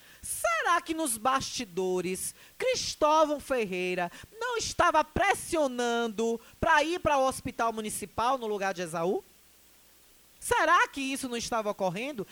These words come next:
E daí ele não estar querendo ter, ter querido ir para a Secretaria de Obras e a Secretaria ter ficado todo aquele tempo sem um secretário, sem um comando, sendo gerida aleatoriamente e depois tendo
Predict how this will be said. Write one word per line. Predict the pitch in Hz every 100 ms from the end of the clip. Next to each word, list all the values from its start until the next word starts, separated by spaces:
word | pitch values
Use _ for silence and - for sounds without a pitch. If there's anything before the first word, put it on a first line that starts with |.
| -
E | 262
daí | 262 269 262 285
ele | 302 277
não | 262 302
estar | 339 - - 285 -
querendo | 247 233 247 214 208 -
ter, | 240 233
ter | - 262
querido | 262 226 226 208 202
ir | 220
para | 240 208 196 180 - -
a | - 202 202
Secretaria | - 202 214 202 190
de | 190 165
Obras | 190 240 190 - -
e | 202
a | 233
Secretaria | 254 233 240 226 220
ter | 226
ficado | 226 226 - 208 214 -
todo | 277 302 349 277
aquele | 254 - 233 226
tempo | - 220 202
sem | 208 220
um | 214
secretário, | 220 196 180 - 196 226 208 -
sem | - - 269
um | 262
comando, | 247 214 196 220 285 196 160 _ _ _ _ _ _ _ _ _ _ _ _ _ _ _ _ _ _
sendo | - - 240 240
gerida | 202 247 226 233 226
aleatoriamente | 226 220 208 - 196 190 170 202 262 - - - - -
e |
depois | 196 240 240 247 -
tendo | 240 240 226 208